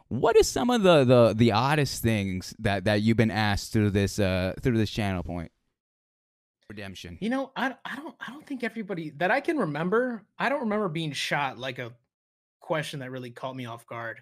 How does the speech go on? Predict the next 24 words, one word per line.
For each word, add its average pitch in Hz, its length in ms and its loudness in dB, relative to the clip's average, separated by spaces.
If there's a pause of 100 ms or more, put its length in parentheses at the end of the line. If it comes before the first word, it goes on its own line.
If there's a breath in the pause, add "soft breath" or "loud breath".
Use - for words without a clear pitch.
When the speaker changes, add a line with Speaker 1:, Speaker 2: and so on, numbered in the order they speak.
Speaker 1:
Really? 208 320 -2
Speaker 2:
I 202 80 0
get 247 140 -2
more 208 160 2
caught 202 200 0
off 180 160 2
guard 156 300 0
when 143 100 -8
people 170 260 -4
just 156 200 -6
make 156 200 -6
a 123 60 -12
statement 190 680 -8 (100)
<laughs> - 140 -6
and 175 120 0
redeem 190 280 2
the - 180 4
A 202 80 6
M 208 140 4
A. 233 320 6
It's 170 120 4
like, 165 160 2
Speaker 1:
<laughs> - 40 -4
Speaker 2:
"Oh, 151 280 0